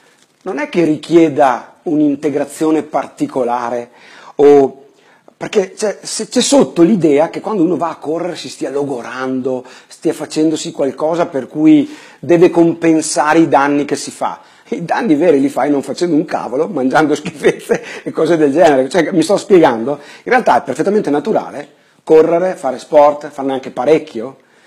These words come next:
In teoria dovremmo essere tutti in grado di fare, oh, una maratona,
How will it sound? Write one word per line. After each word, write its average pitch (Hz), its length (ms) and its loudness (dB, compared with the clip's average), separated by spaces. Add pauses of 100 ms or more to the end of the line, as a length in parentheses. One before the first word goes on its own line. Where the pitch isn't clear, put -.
(180)
In 143 100 -6
teoria 170 540 6
dovremmo 135 340 -4
essere 120 260 -10
tutti 220 280 -6
in 185 100 2
grado 151 320 4
di 127 140 -4
fare, 135 520 2 (440)
oh, 110 360 -6
una 139 200 0
maratona, 147 760 0